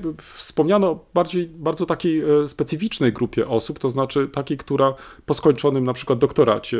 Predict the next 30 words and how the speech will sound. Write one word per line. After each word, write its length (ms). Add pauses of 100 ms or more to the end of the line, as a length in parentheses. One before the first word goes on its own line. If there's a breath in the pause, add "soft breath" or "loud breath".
(200)
w, 220 (600 soft breath)
mm, 460
nie 220
uzyskała 720
na 60
przykład 420
grantu, 540
nie 120
uzyskała 540
dodatkowych 500
środków, 420
żeby 220
na 120
przykład 520 (460 loud breath)
dalej 260
się 140
kształcić. 640 (120)
Mm, 880
dlatego 360
też, 420 (180)
e, 60
korzysta 400
niejednokrotnie 800
na 100
przykład 380
z 60
zasiłku, 680 (600 loud breath)
e, 60
e, 100
socjalnego, 800